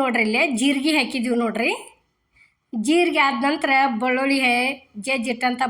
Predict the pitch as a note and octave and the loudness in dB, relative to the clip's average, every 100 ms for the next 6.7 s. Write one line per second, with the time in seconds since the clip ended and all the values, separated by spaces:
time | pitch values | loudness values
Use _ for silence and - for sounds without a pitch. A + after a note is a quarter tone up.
0 | A3 A#3+ B3 C4 C4+ D#4+ E4+ _ _ _ | -2 -2 -2 -2 -4 -4 -8 _ _ _
1 | _ _ _ _ _ _ _ _ - B3+ | _ _ _ _ _ _ _ _ -4 -2
2 | B3 - A#3 A#3 A#3 - - _ _ _ | -2 -2 0 2 0 -2 -10 _ _ _
3 | _ _ _ - - B3 C#4+ - B3+ B3 | _ _ _ -10 -6 -2 -2 0 -2 -2
4 | C4 C4+ C4+ _ - C4 A3 B3 A3+ A#3 | -4 -6 -10 _ -6 -2 -2 -2 -2 -2
5 | A#3 A#3+ A3+ A3+ C4+ A4+ - _ _ _ | -2 -2 0 0 0 -2 -8 _ _ _
6 | _ _ - D4+ E4 D#4+ | _ _ 4 4 4 2